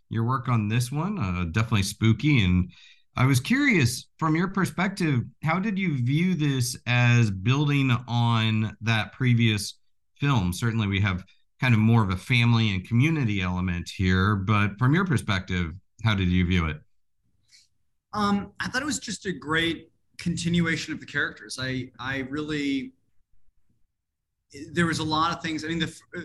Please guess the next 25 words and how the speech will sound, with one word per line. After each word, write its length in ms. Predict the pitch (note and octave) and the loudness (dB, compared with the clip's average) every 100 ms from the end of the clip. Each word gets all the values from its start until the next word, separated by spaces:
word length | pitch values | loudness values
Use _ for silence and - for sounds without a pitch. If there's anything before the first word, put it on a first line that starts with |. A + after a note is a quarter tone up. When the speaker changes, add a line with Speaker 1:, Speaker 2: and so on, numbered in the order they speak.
| D#3 D#3 | -14 -4
Speaker 2:
number 340 | F3 F#3 F3 | 0 2 2
one 260 | D#3 D3+ D3+ | 2 0 0
thing 300 | D#3 D3 C3+ | -2 -4 -6
that 100 | C#3 | -6
I 60 | C3+ | -6
loved 420 | C3+ C3 A#2 - | -4 -8 -10 -12
is 160 | B2+ | -12
just 440 | - C3 - - - | -12 -12 -12 -16 -8
the 100 | C3+ | -4
nun 380 | B2+ B2 B2 A#2 | -4 -4 -8 -10
herself. 500 | - A#2 G2+ F2+ - | -10 -14 -14 -18 -12
I 80 | A#2 | -8
think 240 | B2 B2+ | -6 -4
that, 320 | B2+ A#2+ A#2+ A#2+ | -4 -4 -4 -4
um, 340 | A#2 A2+ A2+ _ _ _ _ | -4 -6 -10 _ _ _ _
that 260 | C3 A#2+ B2 | -10 -10 -6
Bonnie, 640 | C3 C3 C3+ C3 B2+ D#3 C3+ | -4 -2 -2 -4 -6 -8 -8
the 160 | C3+ C3+ | -10 -12
character 420 | - E3 D#3+ D#3 | -4 -4 -2 -6
James 320 | B2+ C#3+ C#3 | -4 -4 -4
has 120 | A#2 | -8
created, 440 | - D3+ C#3 C#3 B2+ _ _ _ | -4 -2 -2 -4 -6 _ _ _
Bonnie, 720 | C3+ A#2+ D3 D#3 E3 D#3+ D3 - | -14 -4 -2 0 0 -4 -8 -10
the 60 | |
way, 360 | C#3 C#3+ C#3+ | -8 -6 -8